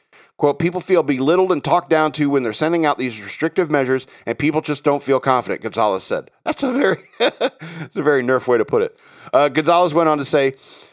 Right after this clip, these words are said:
"So we wanted to restore, restore some of that confidence and show that we're, you know, in lockstep with the community, and we understand that we're going through, uh, what they're going through because this is so many hardships and so many things going on,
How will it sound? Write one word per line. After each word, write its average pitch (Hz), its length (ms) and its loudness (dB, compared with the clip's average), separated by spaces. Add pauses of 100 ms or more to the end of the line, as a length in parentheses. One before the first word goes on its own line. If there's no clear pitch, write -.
(140)
"So 151 200 2
we 151 140 2
wanted 185 280 2
to 170 100 -2
restore, 156 640 0
restore 165 340 0
some 165 140 2
of 185 80 0
that 175 120 2
confidence 139 460 2
and 117 140 -8
show 156 220 4
that 135 180 2
we're, 131 320 2
you 160 140 0
know, 135 180 2
in 135 100 0
lockstep 147 480 2
with 147 80 -2
the - 40 -20
community, 127 480 0 (260)
and 120 120 0
we 123 120 0
understand 147 420 0
that 120 80 0
we're 131 120 0
going 143 280 0
through, 139 240 -6 (300)
uh, 110 240 0 (260)
what 156 180 0
they're 165 140 2
going 143 280 0
through 123 280 0 (220)
because 123 300 -2
this 127 160 -10
is 113 60 -16
so 170 160 2
many 185 140 0
hardships 139 460 0
and - 100 -18
so 151 140 0
many 156 140 0
things 151 200 -2
going 131 240 0
on, 113 140 0